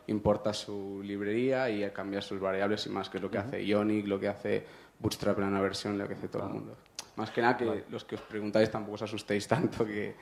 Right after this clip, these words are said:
Speaker 2: Que hay luz, ¿no? Al final
Speaker 1: que hay
Speaker 2: hay luz.
Speaker 1: bastante gente que ya, ya ha escrito
Speaker 2: Ujú.
Speaker 1: mucho sobre el tema, entonces
Speaker 2: No me acordaba
Speaker 1: los
Speaker 2: de lo de
Speaker 1: mortales
Speaker 2: default, es
Speaker 1: podemos
Speaker 2: verdad.
Speaker 1: sobrevivir
Speaker 2: Ujú.
Speaker 1: aún.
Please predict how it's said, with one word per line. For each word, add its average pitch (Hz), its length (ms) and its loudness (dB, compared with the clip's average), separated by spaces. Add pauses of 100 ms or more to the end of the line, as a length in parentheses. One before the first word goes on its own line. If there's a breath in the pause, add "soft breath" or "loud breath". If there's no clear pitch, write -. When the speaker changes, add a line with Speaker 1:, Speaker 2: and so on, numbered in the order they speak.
(140 loud breath)
Speaker 2:
Que 120 80 4
hay 117 60 6
luz, 107 220 0
¿no? 127 180 -2
Al 104 80 -6
final - 20 -14
Speaker 1:
que 107 140 6
hay 110 60 10
Speaker 2:
hay 113 60 10
luz. 120 60 10
Speaker 1:
bastante 123 340 8
gente 117 280 4
que 117 120 6
ya, 101 580 6
ya 110 100 2
ha - 0 -
escrito 113 300 0
Speaker 2:
Ujú. 98 80 -2
Speaker 1:
mucho 101 200 -2
sobre 95 200 -2
el 95 60 -4
tema, 104 200 -2
entonces 98 280 -2
Speaker 2:
No 107 60 -2
me 117 60 0
acordaba 117 220 4
Speaker 1:
los 110 60 6
Speaker 2:
de 107 40 6
lo 110 60 8
de 107 60 8
Speaker 1:
mortales 110 320 10
Speaker 2:
default, 107 140 8
es 104 60 -4
Speaker 1:
podemos 104 220 2
Speaker 2:
verdad. 98 80 -4
Speaker 1:
sobrevivir 104 500 0
Speaker 2:
Ujú. 120 80 -4
Speaker 1:
aún. 113 220 -6